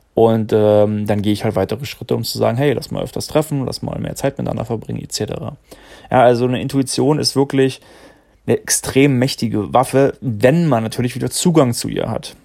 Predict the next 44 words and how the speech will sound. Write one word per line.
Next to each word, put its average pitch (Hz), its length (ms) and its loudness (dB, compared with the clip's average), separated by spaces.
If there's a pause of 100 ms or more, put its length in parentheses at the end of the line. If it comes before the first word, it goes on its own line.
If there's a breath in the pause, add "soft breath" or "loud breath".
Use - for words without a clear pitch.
Das - 120 -10
ist 123 140 -4
so 135 60 -2
ein 120 60 2
Stück 147 300 0
weit 131 180 8
aufgrund 127 380 -2
unserer 117 180 0
ganzen 117 300 -2
Akademisierung 120 840 0
und 113 220 -4
aufgrund - 380 -6
unserer 110 340 -2 (420)
sehr 110 580 4 (280 loud breath)
rational 113 800 4
lastigen 131 400 -2
Gesellschaft, 123 540 0
was 104 100 -4
jetzt 110 200 -6
nicht 110 280 -6 (120)
negativ 120 460 2
ist, 143 260 -2 (300 loud breath)
ähm, 113 420 2 (260)
aber 113 140 2
es 117 80 2
führt 156 160 4
natürlich 131 300 2
dazu, 123 320 2
dass 120 180 -4
unsere 113 240 -2
Intuition 120 580 -2
so 113 60 -6
ein 110 40 -6
Stück - 220 -8
weit - 160 -2
manchmal 110 340 -4
so 113 120 -6
unter 110 140 -4
den 104 40 -6
Teppich 120 280 -6
gekehrt - 400 -8
wird. - 180 -6
Und, 50 300 -8
äh, - 260 -4